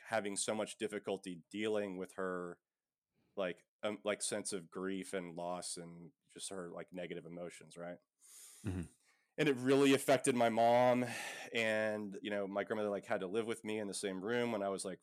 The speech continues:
Speaker 1: five, six, seven, thereabouts, a couple years. And my sister was always having, like, emotional arguments with my mom. And it was just, like, I was, like, really young that I kinda just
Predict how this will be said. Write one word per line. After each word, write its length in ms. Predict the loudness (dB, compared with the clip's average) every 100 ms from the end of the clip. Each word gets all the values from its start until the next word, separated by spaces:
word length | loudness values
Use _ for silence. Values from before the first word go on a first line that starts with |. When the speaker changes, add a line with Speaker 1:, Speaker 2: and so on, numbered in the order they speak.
| -16 -10
Speaker 1:
five, 340 | -2 2 2 0
six, 320 | -4 -6 -6
seven, 520 | -6 -2 -2 -2 -4
thereabouts, 760 | -2 -2 -2 -2 -2 -4 -10 -14 _ _
a 100 | -10
couple 140 | -6
years. 640 | -4 -2 -2 -2 -4 -8 -14 _ _ _ -8
And 80 |
my 100 | -6
sister 380 | -2 -2 0 4
was 120 | 4 6
always 320 | 6 6 4
having, 400 | 2 2 2 0
like, 240 | 0 -2 -6 -6
emotional 460 | -4 -2 -2 -2
arguments 400 | -2 -4 -6 -8
with 120 | -8
my 120 | -8 -6
mom. 400 | 0 2 4 2
And 100 | -4
it 40 |
was 140 | -8 -10
just, 180 | -10
like, 200 | -8 -10 -10 _ _ _ _ _ _ _ _ _ _ _ _ -14 -14 _ -2
I 140 | 2
was, 200 | 2 4
like, 160 | 4 2
really 440 | -2 0 4 4 4
young 320 | 2 2 2
that 80 | 0
I 80 |
kinda 260 | 0 0 0
just 280 | -2 -6